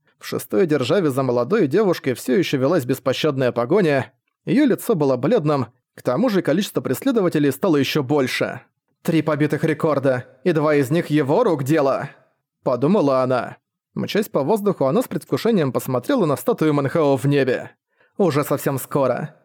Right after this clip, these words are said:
Меня не покидает ощущение, что наши пути скоро пересекутся», прошептала она. «Манхао, ты ли тот человек, которого я ждала? Если ты тот самый, тогда я помогу тебе стать сильнейшим практиком эшелона.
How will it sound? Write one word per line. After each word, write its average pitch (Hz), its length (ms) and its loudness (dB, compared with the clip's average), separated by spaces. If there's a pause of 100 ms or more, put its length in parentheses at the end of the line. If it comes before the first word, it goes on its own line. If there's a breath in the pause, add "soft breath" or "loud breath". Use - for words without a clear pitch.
(120)
Меня 156 220 0
не 147 80 0
покидает 143 380 0
ощущение, 147 540 0
что 147 140 -4
наши 147 220 -2
пути 143 220 -2
скоро 151 260 -2
пересекутся», 151 800 -2 (680)
прошептала 131 640 0
она. 123 360 -2 (440)
«Манхао, 143 800 -2 (180 soft breath)
ты 262 140 0
ли 170 80 2
тот 147 160 -2
человек, 143 500 2
которого 175 400 2
я 156 160 4
ждала? 131 540 -2 (360)
Если 147 340 2
ты 143 100 -4
тот 131 160 -2
самый, 156 460 -2 (320 soft breath)
тогда 254 220 0
я 226 80 4
помогу 214 340 0
тебе 131 220 2
стать 139 220 -2
сильнейшим 143 520 0
практиком 139 440 -2
эшелона. 143 580 0